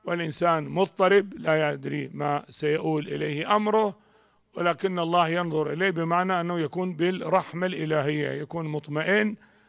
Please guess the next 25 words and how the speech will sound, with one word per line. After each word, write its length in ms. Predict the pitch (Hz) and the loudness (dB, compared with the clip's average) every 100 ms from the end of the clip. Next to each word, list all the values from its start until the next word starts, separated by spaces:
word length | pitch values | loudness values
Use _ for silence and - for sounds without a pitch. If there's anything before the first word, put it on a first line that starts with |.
| _ _ - | _ _ -8
أنه 200 | 170 170 | -4 -2
هو 360 | 170 180 170 170 | 0 0 0 0
من 180 | 170 | 0
المرحومين، 960 | 190 180 160 147 - 160 156 160 151 - 117 135 | -2 -2 -2 -4 -4 -6 -4 -4 -6 -8 -12 -6
حتى 240 | 165 - 151 | -6 -2 -2
وإن 320 | 147 143 143 | 0 -2 -2
طال 440 | 165 160 147 143 - _ _ _ _ _ - | 4 4 4 0 -4 _ _ _ _ _ -8
الانتظار، 920 | 165 160 165 165 165 190 214 220 226 - | -4 -4 -2 -2 2 4 6 6 2 -8
ولكنه 560 | 160 165 165 - 175 170 | -6 0 0 0 -2 -2
هو 300 | 156 180 180 | 0 2 2
من 160 | 175 | 2
المرحومين 680 | 160 151 147 - 151 165 185 | 0 0 -2 -2 -4 -4 -4
لأنه 540 | 160 151 151 170 - | -2 -4 -4 -6 -6
الله 360 | 147 156 185 127 _ _ _ _ _ - | -4 2 2 0 _ _ _ _ _ -8
ينظر 520 | 160 180 160 147 135 | -2 -2 0 -2 -4
إليه، 280 | 143 143 135 | -4 -4 -4
"لم 220 | 143 156 | -4 -4
يزل 420 | 147 165 151 147 135 | -2 -2 -2 -4 -2
ينظر 460 | 165 196 185 185 | -2 -2 -2 -2
إليه 400 | 175 180 196 190 - | -2 -2 -2 -2 -8
حتى 300 | 185 - 160 | -12 -6 -4
يفرغ 440 | 160 175 190 190 | -4 -4 -4 -4
من 240 | 160 180 226 - _ _ _ _ | -4 -6 -8 -12 _ _ _ _
حساب 440 | - - 185 147 | -8 0 0 0
الناس". 580 | 135 131 127 139 - - | -2 -6 -8 -10 -14 -16